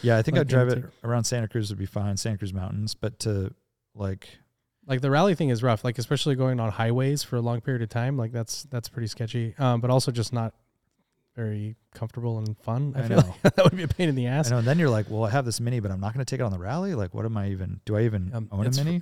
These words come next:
Speaker 2: yeah, it's for, yeah, it's for the other, other laughs. It's for other, you know, and smiles per mile, I guess.
Speaker 1: I guess so.
Speaker 2: Um, yeah, I'm
Speaker 1: Yeah.
Speaker 2: trying to think of other cars there. Uh,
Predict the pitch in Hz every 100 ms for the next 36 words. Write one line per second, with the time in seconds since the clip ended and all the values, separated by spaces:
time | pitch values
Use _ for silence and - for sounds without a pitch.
0 | - 123 127 104 143 - - 143 131 127
1 | 127 - - 123 120 117 135 131 123 110
2 | 143 127 123 120 120 - - - - _
3 | - 117 123 120 117 - 120 117 _ 143
4 | 117 - 117 117 - 120 113 117 117 127
5 | 123 - 95 101 104 - - 95 - -
6 | 123 117 113 113 104 _ _ - 123 110
7 | 143 139 139 135 131 120 127 127 117 113
8 | 113